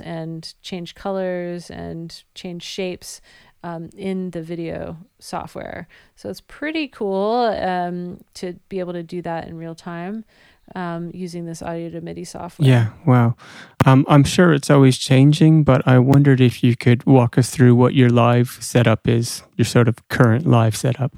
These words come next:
Speaker 1: Yeah, so, um, I've got two violins, one acoustic electric and one electric. And the electric one is just a midi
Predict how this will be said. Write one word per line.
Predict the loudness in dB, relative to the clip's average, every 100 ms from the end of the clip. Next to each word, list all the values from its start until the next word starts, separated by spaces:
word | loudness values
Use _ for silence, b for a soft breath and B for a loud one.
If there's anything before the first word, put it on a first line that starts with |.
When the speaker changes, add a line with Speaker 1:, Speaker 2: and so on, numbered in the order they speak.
| _
Speaker 1:
Yeah, | -6 0 2 2
so, | 0 -4 -2 0 -2 -4 -4
um, | -4 -4 -4 -6 -10 -10
I've | -6
got | -6
two | -6 -6
violins, | -2 0 0 0 -2 -6 -8
one | -8 -6 -6 -8 -12
acoustic | -12 -12 -12 -8 -10 -8
electric | -6 -6 -8 -8 -8 -8 -18 -20 -20 -12
and | -8 -6 -8 -8
one | -8 -6 -6 -8 -8
electric. | -8 -8 -10 -12 -12 _ _ b b b _
And | -8 -6 -4 -4 -6 -6
the | -6
electric | -4 -4 -6 -10
one | -8 -6
is | -8 -8
just | -10 -10 -10
a |
midi | -8 -8 -6 -6 -6 -10